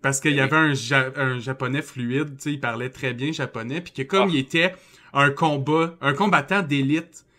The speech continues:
Speaker 1: capable de vaincre des armées à lui tout seul,
Speaker 2: Eh
Speaker 1: ben,
Speaker 2: oui.
Speaker 1: il était, il était l'homme désigné pour la situation.
Speaker 2: <laughs> Tu sais, quand tu joues à Dynasty Warrior, puis tu peux unlocker Steven Seagal.
Speaker 1: <laughs> Puis évidemment, pendant qu'il faisait ça,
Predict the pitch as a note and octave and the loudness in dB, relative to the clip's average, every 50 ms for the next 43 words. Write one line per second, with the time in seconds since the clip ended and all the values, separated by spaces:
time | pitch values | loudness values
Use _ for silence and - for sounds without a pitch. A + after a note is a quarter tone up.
0 | _ _ _ - D3 C#3+ C#3 - F#3+ F#3 E3+ D3+ E3+ D3+ C#3 C3+ E3 F3 F#3+ F3 | _ _ _ -2 -2 -2 2 4 4 4 6 6 2 2 4 4 4 4 4 2
1 | D3 C#3+ C#3 C#3 C#3+ C3+ C3 D3+ F3+ G3 D3 B2+ D#3+ G#3 G#3 - - - D3 D#3 | 0 -2 2 2 2 2 2 0 0 0 0 0 -2 -4 -6 -6 -6 -6 -4 -4
2 | A#3 C4+ - - _ _ _ _ _ _ _ _ A2+ A#2+ C3+ D3 C#3+ C3+ C#3 F#3+ | -4 -8 -12 -14 _ _ _ _ _ _ _ _ -4 0 2 2 2 2 2 2
3 | F#3 E3 C#3+ C3+ - _ - C3 C3 - F3 D#3+ C#3+ C#3+ D#3 E3 D#3 C3+ A#2+ C3 | 2 2 0 -4 -8 _ -12 -12 -4 -2 0 0 2 2 0 0 0 -2 -2 -4
4 | C3 A2+ B2+ B2+ C3 D3 D3 C#3 A2+ A#2 A2 A2 - - - B2 A2 A2+ B2 - | -4 -4 -4 -4 -4 -4 -4 -6 -8 -12 -10 -10 -12 -12 -10 -10 -10 -8 -6 -2
5 | - G3 G3 D#3+ C#3 - _ - - - - - - - - - - - - - | 0 0 0 -2 -4 -12 _ -16 -16 -16 -16 -16 -8 -6 -4 -4 -4 -6 -10 -10
6 | - - - - - - - - - - - - - F#4 - - - - - - | -12 -14 -6 -6 -2 0 0 0 -2 -4 -10 0 2 4 6 6 6 6 6 6
7 | D#3 F3+ F3+ D3+ D3+ C#3 D#3+ D#3+ D3 D3+ D3+ - - E3 D3+ D3 D3 C3+ C3 B2+ | 8 8 8 8 8 4 4 6 6 6 6 2 0 4 6 8 10 10 10 8
8 | B2+ C#3 D3 D3 C#3+ - C#3 B2+ - - - D#3 - D3 C#3+ C#3 C#3 C3+ B2+ B2+ | 8 8 6 6 4 2 -4 -4 -4 2 4 4 6 6 6 6 6 4 4 4
9 | - C#3 - - - B2 A2 A#2 A#2+ - G#3 - - C4+ - - C4 - D4 D4 | 4 0 0 0 -2 -2 0 0 2 2 2 8 8 6 8 8 6 8 8 6
10 | - - A4+ A#4 A#4 - A4 G#4 G#4 G#4 - A#4+ - - B4+ C5 - - _ B4+ | 8 10 8 8 10 10 8 8 8 6 -4 -6 -4 -2 -4 -4 -4 -6 _ -16
11 | - - - - - _ - _ _ _ _ _ _ _ _ _ _ - F4 - | -14 -14 -14 -16 -16 _ -20 _ _ _ _ _ _ _ _ _ _ -10 -8 -8
12 | - - - - - _ - G3 F#3+ F3 F3+ F3+ F3 F3 G3 C#4 D#4 - D3 C#3+ | -8 -8 -12 -16 -14 _ -2 -2 0 4 4 4 4 6 4 2 2 2 0 0
13 | G#3 G#3 - - - E3 E3 D3 D3+ C#3 C#3 C#3 - G#3+ D4 E4 | 0 -2 -2 -2 0 0 0 2 2 0 0 0 0 2 0 0